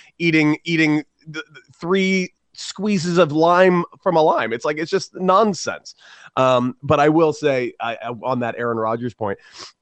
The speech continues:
uh, Chris Rock made this joke about Kanye West, and it really, really completely, to me, fits Aaron Rodgers. And he talks about,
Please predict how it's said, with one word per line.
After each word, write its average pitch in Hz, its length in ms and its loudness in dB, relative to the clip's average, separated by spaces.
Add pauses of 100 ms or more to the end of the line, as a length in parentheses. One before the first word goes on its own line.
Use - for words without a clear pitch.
uh, 120 320 0 (120)
Chris 214 280 0
Rock 139 260 0
made 123 200 -2
this 107 160 -10
joke 107 320 -8
about 104 260 -4
Kanye 98 400 -6
West, 90 460 -10
and 107 100 -10
it 104 180 -10
really, 185 480 4
really 143 320 0
completely, 123 800 -6 (140)
to 139 100 -8
me, 113 200 -4 (220)
fits 113 220 -4
Aaron 110 240 -4
Rodgers. 90 380 -8
And 101 80 -10
he 107 80 -10
talks 127 260 -2
about, 113 280 0